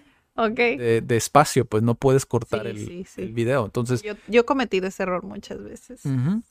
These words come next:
Speaker 2: Nosotros ya tenemos por eso, eh, un sistema de cómo se graba, ya entendemos esa parte, pero cuando vas iniciando, pues obviamente no tienes esa,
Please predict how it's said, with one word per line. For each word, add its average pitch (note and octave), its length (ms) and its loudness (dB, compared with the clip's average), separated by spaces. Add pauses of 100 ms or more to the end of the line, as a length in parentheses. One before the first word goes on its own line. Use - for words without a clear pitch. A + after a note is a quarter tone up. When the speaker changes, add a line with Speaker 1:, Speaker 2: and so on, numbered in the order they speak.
(640)
Speaker 2:
Nosotros D#3 400 4
ya G3 120 8
tenemos F#3+ 360 4
por C#3 160 4
eso, C3 320 4
eh, - 80 -10
un D#3 260 4
sistema E3 520 2
de D3+ 120 4
cómo D3 300 6
se C3+ 160 0
graba, B2 520 2
ya C3 180 4
entendemos C3+ 580 4
esa B2 200 -4
parte, B2+ 360 0
pero B2 400 4 (460)
cuando B2+ 240 6
vas B2+ 180 4
iniciando, C3+ 460 2
pues - 160 -12
obviamente A2+ 460 2
no A#2+ 220 2
tienes A2+ 420 0
esa, G#2 500 -4